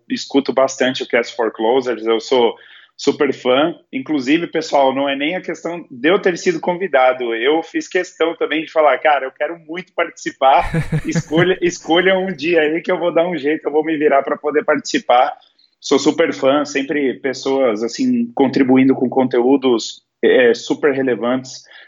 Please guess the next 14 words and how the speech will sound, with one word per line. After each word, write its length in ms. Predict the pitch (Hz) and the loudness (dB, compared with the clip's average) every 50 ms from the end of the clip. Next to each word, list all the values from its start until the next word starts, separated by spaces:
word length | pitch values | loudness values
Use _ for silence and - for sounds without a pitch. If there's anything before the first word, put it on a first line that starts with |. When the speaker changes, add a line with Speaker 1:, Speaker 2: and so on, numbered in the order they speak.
| _ _ | _ _
Speaker 1:
que 80 | - 120 | -2 -2
eu 60 | 113 | -2
escuto 380 | 110 - - - 131 117 123 117 | -2 -6 -4 -4 -4 -4 0 0
bastante, 500 | 127 120 120 - - 120 120 120 - 120 | 0 0 0 -2 -4 -4 -4 -4 -6 -4
então 520 | 117 123 120 123 123 123 123 120 110 - - | -2 0 0 0 0 -2 -2 -4 -6 -2 0
é 140 | 120 117 117 | 2 2 2
um 120 | 123 123 | 2 0
prazeraço 720 | 117 123 123 123 123 139 123 117 120 123 - - - - | 2 2 2 4 4 4 4 4 2 2 0 -4 -12 -10
participar 480 | - 113 113 - - 120 - - 110 104 | -10 -10 -10 -10 -14 -14 -6 -4 -4 -4
aqui 100 | - 143 | -2 -4
Speaker 2:
Valeu, 260 | 156 160 139 127 120 | -4 -2 -2 -2 -2
Speaker 1:
com 40 | 117 | -2
vocês. 460 | 117 117 113 117 135 156 - - - | 0 0 2 2 2 2 0 -4 -12
Speaker 2:
man. 80 | _ | _